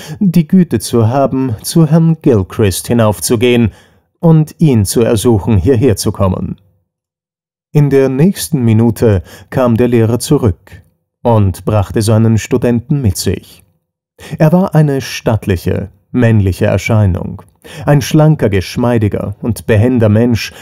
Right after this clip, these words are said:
mit elastischem Schritt und hübschem, offenem Gesicht. Seine unruhigen blauen Augen musterten uns der Reihe nach, bis er endlich in der Ecke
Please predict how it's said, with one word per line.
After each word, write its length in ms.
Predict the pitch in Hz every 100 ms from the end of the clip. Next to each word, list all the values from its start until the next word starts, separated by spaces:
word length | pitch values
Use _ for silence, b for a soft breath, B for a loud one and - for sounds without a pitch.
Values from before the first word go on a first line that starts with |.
| B
mit 280 | 156 151 -
elastischem 680 | 143 175 - - 151 123 113
Schritt 720 | - 117 123 - - - -
und 340 | 120 107 90 92
hübschem, 500 | 135 - - 110 104
offenem 540 | - 110 120 107 101
Gesicht. 640 | 113 117 98 - - - _ _ _ _ _ B B B
Seine 440 | 127 143 143 143 -
unruhigen 720 | 190 185 120 151 143 104 90
blauen 400 | 104 120 110 101
Augen 460 | 123 123 110 110 B B B B
musterten 640 | 180 170 190 - 139 113 107
uns 260 | 110 -
der 160 | 113 104
Reihe 240 | 127 110
nach, 500 | 87 87 - - _ _ _
bis 300 | 180 190 -
er 380 | - 107 90 -
endlich 440 | 127 135 117 104
in 140 | 113 98
der 180 | 95 143
Ecke 380 | 131 135 117